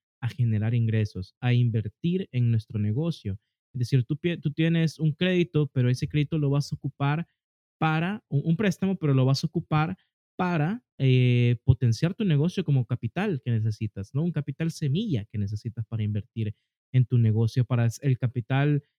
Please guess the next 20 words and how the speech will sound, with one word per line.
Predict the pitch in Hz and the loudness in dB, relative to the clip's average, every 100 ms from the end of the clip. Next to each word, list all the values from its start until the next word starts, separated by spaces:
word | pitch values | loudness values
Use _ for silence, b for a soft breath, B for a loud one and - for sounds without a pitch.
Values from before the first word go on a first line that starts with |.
| _ - | _ 0
em, | 120 113 110 107 104 - _ | 2 4 4 2 -2 -10 _
social | - 147 - 185 170 202 | 0 0 4 2 2 -2
que | - | 0
necesitas, | 135 117 110 127 147 147 - | 0 0 -2 -2 -2 -4 -4
pues, | - 117 - _ | -2 -2 -4 _
por | 123 113 | -4 0
lo | 113 | 0
menos | 117 127 160 - _ _ _ | 2 2 0 -6 _ _ _
cierta | - 131 131 151 147 - - 135 | 2 2 2 -2 -2 -8 -16 0
cantidad | 131 127 131 127 | 2 2 0 2
de | 139 | 2
dinero | 143 151 143 165 - _ _ - | 4 4 2 0 -4 _ _ 0
para | 139 127 | 2 2
poder | 127 123 131 | 2 2 4
registrarte | 143 131 127 127 117 127 135 | 2 0 -2 -2 -2 0 0
en | 120 117 | 2 2
Hacienda | 120 147 131 143 151 | 0 2 2 2 0
y, | 117 | 0
pues, | 120 - | -2 -2
tener | 113 107 117 110 | 0 2 2 0